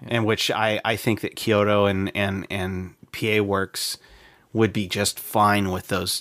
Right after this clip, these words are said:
Speaker 2: those animes.
Speaker 1: Yeah, we, I mean, we have, we have a thread on the forums where we talk about stuff being remade, and,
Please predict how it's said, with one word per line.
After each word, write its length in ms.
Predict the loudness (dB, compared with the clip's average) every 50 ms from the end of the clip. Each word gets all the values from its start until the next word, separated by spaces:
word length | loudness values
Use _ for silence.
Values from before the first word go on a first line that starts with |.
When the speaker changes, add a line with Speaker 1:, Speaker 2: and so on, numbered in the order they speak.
| -6
Speaker 2:
those 240 | -4 -2 0 0 0
animes. 640 | 0 -2 -2 -4 -4 -4 -6 -6 -8 -8 -8 -10 -10 -12 _ _ _ _ _ _ _ _ _ _ _ _ -6
Speaker 1:
Yeah, 180 | -2 0 2
we, 180 | 2 2 0 2
I 80 | 0
mean, 100 | 0 0
we 100 | 0 0
have, 200 | 2 2 0 0
we 140 | 0 -2 -2
have 80 | 0 0
a 60 | -2
thread 220 | -2 2 2 2
on 100 | 2 2
the 60 | 0 -4
forums 420 | -8 -8 -4 -2 -2 -2 -2 -2
where 100 | -4 -4
we 100 | -4 -4
talk 240 | 0 0 0 0 0
about 380 | 0 -2 0 0 -2 -4 -8
stuff 360 | -14 -6 0 0 0 0 0 -4
being 200 | -4 -4 -2 -4
remade, 480 | -4 -4 -4 -4 -2 -2 0 0 0
and, 220 | -2 -2 -4 -6